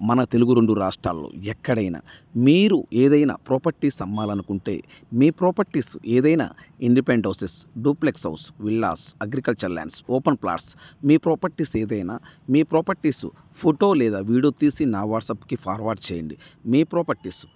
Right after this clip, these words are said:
హండ్రెడ్ పర్సెంట్, హండ్రెడ్ పర్సెంట్ పది రోజుల్లోనే అమ్మే బాధ్యత నాది. దయచేసి ఈ వీడియో స్కిప్ చేయకుండా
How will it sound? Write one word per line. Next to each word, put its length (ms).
హండ్రెడ్ 420
పర్సెంట్, 420
హండ్రెడ్ 440
పర్సెంట్ 320
పది 160
రోజుల్లోనే 520
అమ్మే 280
బాధ్యత 500
నాది. 340
దయచేసి 720
ఈ 100
వీడియో 260
స్కిప్ 320
చేయకుండా 240